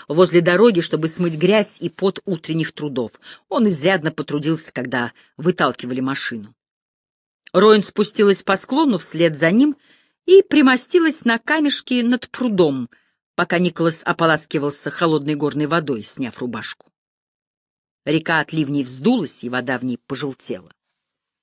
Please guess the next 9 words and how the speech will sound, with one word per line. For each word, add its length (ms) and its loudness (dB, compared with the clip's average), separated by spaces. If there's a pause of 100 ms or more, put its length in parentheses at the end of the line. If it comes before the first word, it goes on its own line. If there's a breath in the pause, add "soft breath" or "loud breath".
(360)
«Думаю, 400 6
Борис 400 2
не 140 2
верит 280 0
твоей 380 2
истории 400 -2
про 180 -8
полосатого 640 -4
Дик-Дика», 540 -10